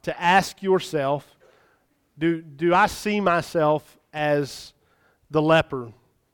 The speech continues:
Do I see myself as the woman? Do I see myself as the prodigal? Um, you know, all of us have a place in, in God's story, and I would say that we usually fall on,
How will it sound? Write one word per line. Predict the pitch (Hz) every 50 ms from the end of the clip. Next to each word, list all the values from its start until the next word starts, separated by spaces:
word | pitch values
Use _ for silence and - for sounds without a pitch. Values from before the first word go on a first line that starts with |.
| _ _
Do | 139 147 156
I | 160 151
see | - - 180 180 175
myself | 175 165 156 147 - - 170 160 151 - -
as | 156 147 147 143 127 - - _ _ _ _ _ _ -
the | 151 151
woman? | 147 151 160 156 151 143 139 135
Do | 143 143
I | 147 151
see | 143 - - 185 180
myself | 175 165 156 143 - - 175 165 160 147 - - - _
as | - 151 156 147 131 -
the | - 147
prodigal? | - - - 170 156 156 147 135 120 123 117 123 - _ _ _ _ _ _ _ _
Um, | 170 143 135 131 127 117 - _ _ _ _ _
you | 170
know, | 160 -
all | 180 190 208 240 226 214
of | 196 170
us | 180 - - - - - _ _ _ _ _ _ 180 190 -
have | - - 208 226 214
a | 190
place | - - 196 196 190 190 175 - -
in, | 185 175 160 160 156 160
in | - 175 175 170 160
God's | 143 165 170 160 151 147 135 -
story, | - - - 202 226 214 175 147 143 143 143
and | 143 143 147 151 135 - _ _ _ _ _ _ _ - 214
I | 190
would | 202 208 -
say | - 220 214 208
that | 196 190 190
we | 185 180
usually | 175 190 220 240 208 190 185 180 180 170
fall | 165 - 202 202 208 196 185 175 165 165 165
on, | 156 151 143